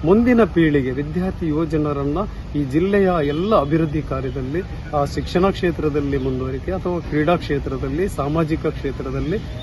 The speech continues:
ಎಲ್ಲ ಕ್ಷೇತ್ರಗಳಲ್ಲಿ ಕೂಡ ದಕ್ಷಿಣ ಕನ್ನಡ ಜಿಲ್ಲೆ ಅದು ಮುಂದಿದೆ ಅನ್ನುವಂಥ ಒಂದು, ಆ, ಹೆಗ್ಗಳಿಕೆಯನ್ನ ತರಲಿಕ್ಕೆ ಸಾಧ್ಯ ಇದೆ.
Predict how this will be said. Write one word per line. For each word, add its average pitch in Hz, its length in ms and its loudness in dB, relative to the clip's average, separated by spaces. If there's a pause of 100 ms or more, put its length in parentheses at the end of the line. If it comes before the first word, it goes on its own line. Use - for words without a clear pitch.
(120)
ಎಲ್ಲ 220 360 8
ಕ್ಷೇತ್ರಗಳಲ್ಲಿ 160 720 2
ಕೂಡ 202 220 2
ದಕ್ಷಿಣ 151 600 0
ಕನ್ನಡ 143 280 0
ಜಿಲ್ಲೆ 143 400 0 (380)
ಅದು 139 180 2
ಮುಂದಿದೆ 147 880 4
ಅನ್ನುವಂಥ 156 440 2
ಒಂದು, 139 580 0 (360)
ಆ, 143 60 0
ಹೆಗ್ಗಳಿಕೆಯನ್ನ 175 720 6
ತರಲಿಕ್ಕೆ 139 680 -2
ಸಾಧ್ಯ 156 260 0
ಇದೆ. 143 160 0